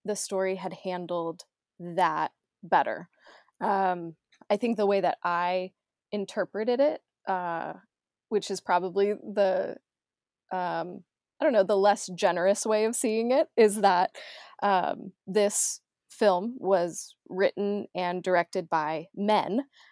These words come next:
and so I saw that as the not subtle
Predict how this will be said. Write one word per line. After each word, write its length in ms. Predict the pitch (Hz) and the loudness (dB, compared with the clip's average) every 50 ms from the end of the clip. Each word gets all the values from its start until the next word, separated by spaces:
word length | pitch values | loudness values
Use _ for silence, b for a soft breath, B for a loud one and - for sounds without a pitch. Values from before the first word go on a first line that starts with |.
| b b - | b b -4
and 140 | 190 190 - | -4 -4 -2
so 320 | - 202 185 180 170 - - - | 0 0 2 2 2 0 0 2
I 180 | 143 180 196 208 | 2 2 2 2
saw 300 | - - - 180 180 175 170 | 0 -2 0 0 0 2 2
that 300 | 185 165 160 160 - - _ 180 | 0 0 0 -2 -4 -6 _ -4
as 680 | 175 165 170 165 165 170 175 175 - - - - - _ _ _ _ _ _ _ _ | -4 -4 -4 -6 -6 -8 -8 -8 -8 -8 -8 -10 -14 _ _ _ _ _ _ _ _
the 460 | 180 170 196 185 175 180 170 165 - - _ | -8 -6 -6 -4 -4 -4 -4 -6 -6 -8 _
not 420 | 190 196 196 196 190 190 - - | -4 0 2 2 2 2 0 -2
subtle 760 | - - - - 208 190 185 185 185 185 180 175 170 170 - | -6 -6 -4 0 2 2 2 2 2 2 2 2 0 -2 -6